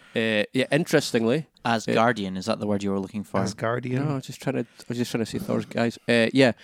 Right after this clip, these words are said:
Speaker 1: uh, you say this to me a, a lot, which
Speaker 3: Mm-hmm.
Speaker 1: is,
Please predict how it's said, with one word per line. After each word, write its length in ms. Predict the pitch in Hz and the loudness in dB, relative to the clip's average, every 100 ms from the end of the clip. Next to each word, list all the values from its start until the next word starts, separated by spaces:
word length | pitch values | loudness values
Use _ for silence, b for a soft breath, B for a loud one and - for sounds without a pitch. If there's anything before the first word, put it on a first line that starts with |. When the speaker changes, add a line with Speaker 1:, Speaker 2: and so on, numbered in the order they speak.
| b b b _ _ _ | b b b _ _ _
Speaker 1:
uh, 460 | - - - - - - _ - | -12 -10 -8 -8 -10 -14 _ 2
you 160 | 131 | 4
say 120 | - | 6
this 140 | 151 139 | 4 0
to 80 | 131 | 2
me 80 | 120 | 4
a, 140 | 107 - | 4 2
a 80 | 107 | -2
lot, 260 | 98 98 - | 0 0 0
which 260 | - 110 - | -2 0 2
Speaker 3:
Mm-hmm. 140 | 110 | 2
Speaker 1:
is, 300 | 104 - - | 2 -2 -6